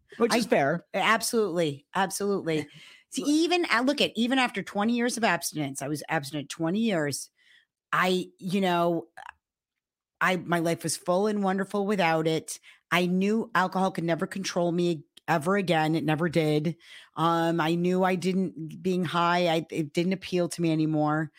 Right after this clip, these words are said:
Speaker 2: Um, when I, I, I kinda needed a little bit of experimentation when I drank again to test out those theories. I went into moderate drinking, still believing in some of the magic,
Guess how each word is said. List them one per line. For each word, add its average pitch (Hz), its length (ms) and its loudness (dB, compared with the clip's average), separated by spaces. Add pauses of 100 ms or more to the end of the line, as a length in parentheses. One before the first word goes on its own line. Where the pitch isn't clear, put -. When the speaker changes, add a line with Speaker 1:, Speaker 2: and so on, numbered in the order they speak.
(320)
Speaker 2:
Um, 170 640 0 (400)
when 190 240 0
I, 180 160 2
I, 240 280 0 (160)
I 233 100 0
kinda 311 480 0
needed 247 400 0
a 226 60 2
little 220 500 0 (140)
bit 208 140 2
of 190 80 -2
experimentation 196 1000 0
when 170 120 2
I 165 60 2
drank 180 300 0
again 156 460 0 (540)
to 185 440 0 (180)
test - 440 0 (120)
out 190 340 2
those 175 340 0
theories. 185 680 -2
I 175 200 2
went 185 380 0
into 214 920 0 (420)
moderate 190 420 2
drinking, 185 580 0
still 214 340 -2
believing 180 400 -6
in 165 80 -8
some 185 180 -10
of 175 40 -8
the 170 60 -10
magic, 247 480 -10